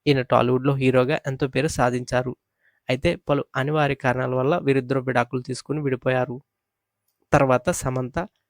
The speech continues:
టాలీవుడ్తో పాటు బాలీవుడ్లో డైరెక్టర్గా ఉన్న రాజ్ను రెండో వివాహం చేసుకున్నారు. అలాగే టాలీవుడ్లో హీరోయిన్గా టాప్ ప్లేస్లో ఉన్నారు రష్మిక మందన. అయితే ఈమె కన్నడ చిత్ర పరిశ్రమలో హీరోగా ఉన్న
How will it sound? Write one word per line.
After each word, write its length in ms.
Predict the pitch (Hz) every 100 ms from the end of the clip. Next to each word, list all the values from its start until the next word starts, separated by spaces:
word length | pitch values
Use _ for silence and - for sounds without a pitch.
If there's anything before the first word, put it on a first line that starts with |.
| _ _
టాలీవుడ్తో 460 | 147 156 147 127 131
పాటు 300 | 123 120 156
బాలీవుడ్లో 600 | 139 127 135 135 127 147 - _ -
డైరెక్టర్గా 440 | 139 160 151 127
ఉన్న 180 | 127 135
రాజ్ను 600 | 123 117 127 - 151 220 _ _ _ _ _ _ -
రెండో 280 | 139 185
వివాహం 400 | 165 127 127 160 196
చేసుకున్నారు. 600 | 131 - - 127 127 123 147 - - - - - - - - - - _
అలాగే 200 | 139 143
టాలీవుడ్లో 560 | 135 139 131 123 131 - _ _ _ _ _ _ _ _ _ -
హీరోయిన్గా 420 | 170 165 147 147
టాప్ 340 | - 143 151
ప్లేస్లో 300 | 147 135 135
ఉన్నారు 260 | 127 123 143
రష్మిక 420 | 156 123 - 131 151
మందన. 480 | 147 123 123 120 117 - - - - - -
అయితే 200 | 131 143
ఈమె 400 | - 143 135 131 - _ _ _ -
కన్నడ 240 | 151 175
చిత్ర 280 | 160 135 135
పరిశ్రమలో 480 | 131 127 - 123 123
హీరోగా 400 | 123 123 135 135
ఉన్న 180 | 127